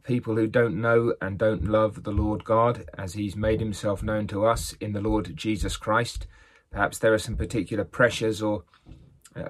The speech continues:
persecutions to some extent that you face. Perhaps there are trials from, uh, neighbours or colleagues or friends who, uh, despise and disdain the fact that you are seeking still to follow the Lord Jesus Christ.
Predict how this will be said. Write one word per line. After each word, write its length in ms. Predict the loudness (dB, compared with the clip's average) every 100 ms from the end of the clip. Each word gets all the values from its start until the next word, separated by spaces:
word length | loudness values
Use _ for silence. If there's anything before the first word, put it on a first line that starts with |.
| 4
persecutions 840 | 4 4 0 4 4 4 -2 -4
to 100 | -6
some 260 | -4 -2 -2
extent 420 | -2 0 2 2
that 140 | -2 -2
you 160 | -4
face. 480 | -2 -2 -2 -6 -16 _ _ _ _ _ 0
Perhaps 300 | 2 2 4
there 240 | 8 10
are 200 | 8 4 _ _ _
trials 600 | 0 4 6 6 2 -6 -10
from, 540 | 2 4 4 0 -6 -8
uh, 140 | -6
neighbours 580 | 0 2 4 2 0 0
or 180 | -2 -4
colleagues 720 | -2 2 2 2 -2 -8 -10 -10
or 260 | -6 -4 -6
friends 600 | 0 2 2 0 -4 -2
who, 260 | 0 -2 -4 _ _ -10
uh, 140 | -6
despise 800 | -2 -2 -2 0 2 4 2 -2 -6
and 160 | -6 -4
disdain 540 | -4 -2 2 2 2
the 80 | -4
fact 420 | -2 -4 -4 -8
that 160 | -8 -4
you 180 | 2 4
are 220 | 6 4
seeking 480 | -2 -4 -4 -6 -6
still 400 | 0 4 4 4
to 140 | -4
follow 320 | 0 4 4
the 100 | 4
Lord 400 | 0 0 -4 -6
Jesus 400 | -4 -4 -2 -6
Christ. 540 | -4 0 0 -2 -12